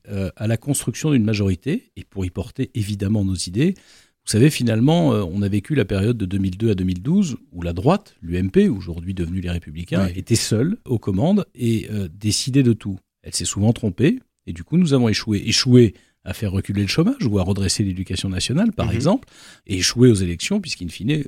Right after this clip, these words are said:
Speaker 1: en deux mille douze, ça a conduit à la défaite. Et nous, ce que nous souhaitons, dans la situation grave dans laquelle se trouve la France, avec, euh, des déficits qui continuent à filer, le chômage qui, euh, ne cesse d'augmenter, une situation économique qui, comparée aux autres pays, euh,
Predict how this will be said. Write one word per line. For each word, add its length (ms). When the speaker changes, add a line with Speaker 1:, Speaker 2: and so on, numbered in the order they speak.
Speaker 1:
en 100
deux 100
mille 140
douze, 180
ça 140
a 80
conduit 320
à 40
la 60
défaite. 460
Et 80
nous, 100
ce 80
que 80
nous 120
souhaitons, 480
dans 120
la 80
situation 540
grave 220
dans 100
laquelle 260
se 120
trouve 240
la 80
France, 340
avec, 340
euh, 120
des 60
déficits 420
qui 140
continuent 420
à 40
filer, 380
le 100
chômage 380
qui, 260
euh, 160
ne 80
cesse 340
d'augmenter, 640
une 120
situation 640
économique 760
qui, 320
comparée 540
aux 180
autres 480
pays, 440
euh, 180